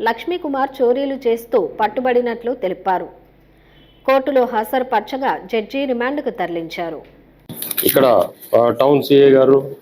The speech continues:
Speaker 2: మరియు ఎస్ఐ గారు వారి సిబ్బంది ఒక మంచి పని చేశారు. యాక్చువల్‌గా సెప్టెంబర్ నెలలో మన దగ్గర ఒక మోటార్ సైకిల్ పోయిందని ఒక కేసు రిజిస్టర్ అయింది. దీని దర్యాప్తులో భాగంగా మన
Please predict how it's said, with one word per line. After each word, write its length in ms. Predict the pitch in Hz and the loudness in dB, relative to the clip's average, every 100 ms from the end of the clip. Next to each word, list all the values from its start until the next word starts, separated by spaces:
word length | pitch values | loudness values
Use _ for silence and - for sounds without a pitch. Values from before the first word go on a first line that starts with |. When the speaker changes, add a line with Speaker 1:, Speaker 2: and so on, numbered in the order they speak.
| - - | -20 -4
Speaker 2:
మరియు 600 | 110 120 123 113 98 95 - - - - | 0 4 6 6 4 -2 -10 -20 -8 2
ఎస్ఐ 280 | 117 - 139 | 4 6 6
గారు 220 | 135 131 135 | 8 6 6
వారి 120 | 117 | 4
సిబ్బంది 480 | - 120 131 127 123 104 92 - - - | 2 2 4 6 6 4 0 -6 -4 0
ఒక 120 | 110 120 107 101 104 | 2 4 4 4 4
మంచి 540 | 113 117 131 117 101 95 | 2 4 4 6 6 4
పని 160 | 110 110 | 4 4
చేశారు. 420 | 104 107 110 - 160 160 - - - 113 | 4 2 4 2 0 -2 -6 -16 -4 2
యాక్చువల్‌గా 420 | 123 147 143 143 131 110 107 | 4 4 6 6 6 4 4
సెప్టెంబర్ 460 | 120 123 143 143 135 | -2 2 4 6 6
నెలలో 420 | 131 139 127 120 | 6 6 6 4
మన 200 | 120 120 120 | 4 6 6
దగ్గర 160 | 127 | 6
ఒక 220 | 131 120 117 | 6 6 6
మోటార్ 400 | 107 117 135 139 | 6 4 4 4
సైకిల్ 200 | 131 123 | 2 4
పోయిందని 400 | 127 120 120 123 110 | 4 6 6 6 6
ఒక 180 | 107 104 | 4 2
కేసు 340 | 104 123 127 117 | 4 4 2 2
రిజిస్టర్ 340 | 113 - 117 | 0 4 6
అయింది. 320 | 107 107 139 - - _ _ _ - | 6 4 2 0 -20 _ _ _ 2
దీని 200 | 143 143 | 6 6
దర్యాప్తులో 540 | 135 139 139 143 139 123 123 | 6 4 4 4 4 4 6
భాగంగా 380 | 123 123 135 107 113 - - - - _ - | 6 8 6 6 2 -2 -20 -20 -20 _ 0
మన 120 | 120 | 4